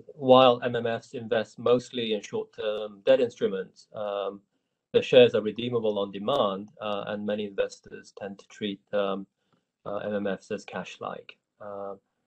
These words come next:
in terms of the assets, uh, non-public debt M M Fs are particularly active in the commercial paper market, uh, but also in the negotiable, uh, certificates of deposits <clears throat> market and al-, also in repos. Um,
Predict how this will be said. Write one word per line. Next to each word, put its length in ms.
in 80
terms 220
of 80
the 120
assets, 560
uh, 220
non-public 760
debt 160
M 120
M 120
Fs 340
are 260
particularly 440
active 480
in 140
the 80
commercial 400
paper 280
market, 460
uh, 120
but 100
also 460
in 160
the 80
negotiable, 1000
uh, 320
certificates 480
of 100
deposits 640
<clears throat> 220
market 360
and 140
al-, 180
also 240
in 140
repos. 560
Um, 420